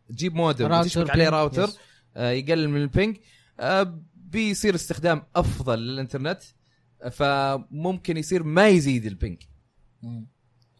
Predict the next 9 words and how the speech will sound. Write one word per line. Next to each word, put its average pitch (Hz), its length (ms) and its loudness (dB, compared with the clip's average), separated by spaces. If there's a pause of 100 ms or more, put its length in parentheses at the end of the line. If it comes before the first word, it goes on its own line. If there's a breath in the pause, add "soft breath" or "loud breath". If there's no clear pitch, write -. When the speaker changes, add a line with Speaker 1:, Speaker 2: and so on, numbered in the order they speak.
Speaker 1:
وطبعا 147 460 2
تقدر 160 220 2
تعدل 165 400 0
كل 180 160 -8
شيء 165 140 -4
فيه، 123 260 -8 (420)
تقدر 139 140 -12
تعدل، 139 760 -2
تحط - 280 -6